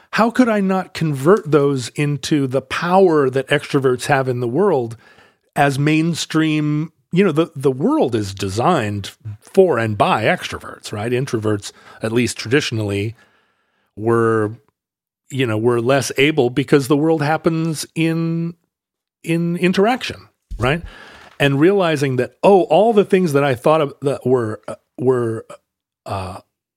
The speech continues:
things about myself that, that felt like sicknesses or, or bad spirits, e-, e-, you know, e-, like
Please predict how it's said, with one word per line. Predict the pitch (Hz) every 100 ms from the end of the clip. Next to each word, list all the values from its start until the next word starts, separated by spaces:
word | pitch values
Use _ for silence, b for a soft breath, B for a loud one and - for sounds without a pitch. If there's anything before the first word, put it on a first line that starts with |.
| _ _ _ _ _
things | 165 196
about | 120 110
myself | 104 98 - 143 196 -
that, | 104 - _ _ _ _ _ _ _ _
that | 113 117
felt | - - 156
like | 120 101 - _ _
sicknesses | - - - 233 202 131 101 - 95 90 -
or, | - 117 104 98 -
or | 117 98 92
bad | 98 98 127 208 151
spirits, | - - 139 226 165 - - - -
e-, | 131 170
e-, | - 151
you | 151
know, | 127 110 -
e-, | 160 _ _ _ _ _ _ 139
like | 127